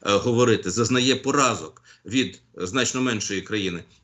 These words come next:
е, України, яку, звичайно, підтримує весь світ. Тобто це ми не своїм, не лише своїм ресурсом воюємо, ми воюємо і, і, і, і зброєю, і грішми,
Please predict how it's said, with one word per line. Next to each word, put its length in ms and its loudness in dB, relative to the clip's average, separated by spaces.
е, 140 -4
України, 500 0
яку, 220 -2
звичайно, 560 2
підтримує 520 -6
весь 180 -6
світ. 200 -8
Тобто 200 -16
це 140 -6
ми 120 -2
не 80 -4
своїм, 440 0
не 80 2
лише 200 2
своїм 320 2
ресурсом 420 -4
воюємо, 420 0
ми 100 -6
воюємо 460 0
і, 60 0
і, 360 4
і, 160 4
і 100 8
зброєю, 640 2
і 80 2
грішми, 580 0